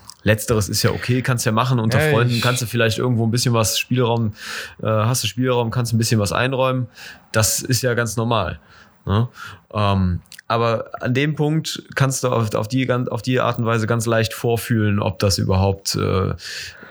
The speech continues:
Speaker 1: mit eingeplant worden ist oder ob du gerade über den Tisch gezogen
Speaker 2: Ja, das musst du
Speaker 1: wirst.
Speaker 2: alles vorher machen, aber ich war schon in der
Speaker 1: Ja,
Speaker 2: Position, dass
Speaker 1: klar.
Speaker 2: schon vorbei
Speaker 1: Ja,
Speaker 2: ist.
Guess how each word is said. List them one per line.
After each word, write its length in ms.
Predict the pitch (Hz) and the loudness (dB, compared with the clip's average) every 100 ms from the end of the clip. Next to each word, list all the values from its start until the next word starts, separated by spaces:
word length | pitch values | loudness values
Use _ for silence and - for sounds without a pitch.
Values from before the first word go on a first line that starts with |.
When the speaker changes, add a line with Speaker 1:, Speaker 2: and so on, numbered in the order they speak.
| - | -4
Speaker 1:
mit 240 | 120 120 | -2 2
eingeplant 580 | 80 120 113 110 107 101 | 2 2 0 0 -2 0
worden 220 | 107 104 | 0 0
ist 180 | 104 98 | -2 0
oder 140 | 107 | 2
ob 120 | 98 - | 0 -2
du 80 | |
gerade 280 | 98 95 90 | 0 2 2
über 120 | 90 | 2
den 40 | 90 | 2
Tisch 180 | 90 - | 0 -2
gezogen 160 | 82 | 0
Speaker 2:
Ja, 100 | 85 | 2
das 120 | 120 | 2
musst 160 | 78 - | 2 0
du 20 | |
Speaker 1:
wirst. 60 | 156 | 0
Speaker 2:
alles 120 | 151 | -2
vorher 240 | - 180 | 0 0
machen, 160 | 151 120 | 0 0
aber 100 | 113 | 0
ich 100 | - | 0
war 80 | 135 | 0
schon 140 | 151 | 2
in 60 | 135 | 2
der 80 | 120 | 2
Speaker 1:
Ja, 40 | |
Speaker 2:
Position, 340 | - 135 - 254 | 2 2 4 4
dass 100 | 262 | 4
Speaker 1:
klar. 40 | |
Speaker 2:
schon 60 | 127 | 2
vorbei 300 | 135 123 151 | 2 2 4
Speaker 1:
Ja, 80 | |
Speaker 2:
ist. 60 | - | 4